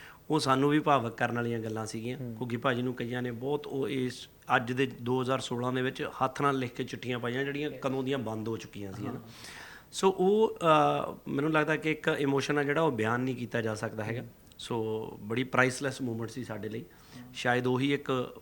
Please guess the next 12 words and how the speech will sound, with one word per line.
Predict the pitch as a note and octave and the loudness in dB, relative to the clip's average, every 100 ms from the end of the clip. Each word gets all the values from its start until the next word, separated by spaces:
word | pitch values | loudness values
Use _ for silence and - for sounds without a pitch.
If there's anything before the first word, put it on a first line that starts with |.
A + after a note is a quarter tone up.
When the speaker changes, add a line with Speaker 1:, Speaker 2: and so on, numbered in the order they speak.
| - | -4
Speaker 1:
ਵੱਡਾ | A#2+ A#2 B2+ | 0 4 4
ਕਾਰਨ | B2 A2+ A#2 | 4 4 2
ਸੀ | A2+ B2 B2 - - - - | -2 -4 -6 -14 -20 -20 -20
ਕਿ | - C3 | 0 0
ਅਸੀਂ | A2+ B2+ B2+ | 2 2 2
ਅਰਦਾਸ | A#2 A#2 A#2+ A#2 | 2 0 -2 -2
ਕਰਾਂ | B2 A#2 | -4 -2
ਬਣਾਈ | A#2 A2+ A2+ A2+ - - | -2 -2 -2 -6 -14 -6
ਟਵੈਂਟੀ | A#2 A2 | -4 -2
ਨਾਈਨਟੀਨ | A#2 A2+ A2 A2+ A2 | -2 -2 -4 -4 -4
'ਚ। | |
Speaker 2:
ਹੂੰ। | A#2 | -4